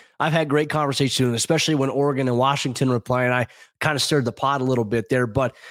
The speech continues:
I mean, yeah, I think that this is a sign, too. I mean, this is also part of that whole flexibility part. Like, if Denver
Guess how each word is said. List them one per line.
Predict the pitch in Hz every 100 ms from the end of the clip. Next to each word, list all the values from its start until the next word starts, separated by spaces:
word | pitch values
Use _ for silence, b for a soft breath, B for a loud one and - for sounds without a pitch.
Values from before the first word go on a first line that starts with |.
| B -
I |
mean, | 170
yeah, | 160 214
I | 160
think | 147 185
that | 160 139
this | 156 160
is | 156
a | 143
sign, | - 156 151
too. | - 175
I | 147
mean, | 143 147
this | 139 160
is | 143
also | 156 -
part | 143 147 147
of |
that | 139 131
whole | 117 147 135
flexibility | - 147 - 117 131 190 170
part. | 131 123 117
Like, | 120 117
if | 127
Denver | - 139 151 143